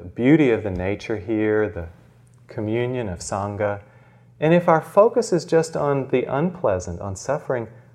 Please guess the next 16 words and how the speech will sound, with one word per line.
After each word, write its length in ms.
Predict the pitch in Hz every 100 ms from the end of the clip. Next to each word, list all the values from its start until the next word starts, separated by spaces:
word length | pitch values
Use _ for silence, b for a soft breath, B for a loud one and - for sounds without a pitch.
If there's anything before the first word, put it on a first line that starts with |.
| b
we 120 | 131
don't 220 | 143 143
tune 240 | 143 165 151
into 260 | 160 170
those. 540 | 170 85 76 80 - - _ _ _ _ -
We 200 | 117 131
actually 400 | 117 113 - 123
miss 640 | 117 123 147 117 - - b b b
the 80 | -
peace 440 | - - 127 127 -
and 140 | 113
the 60 | 101
joy 400 | 92 101 101 104
and 120 | 104
the 60 | 101
happiness 840 | 95 127 160 143 85 82 - -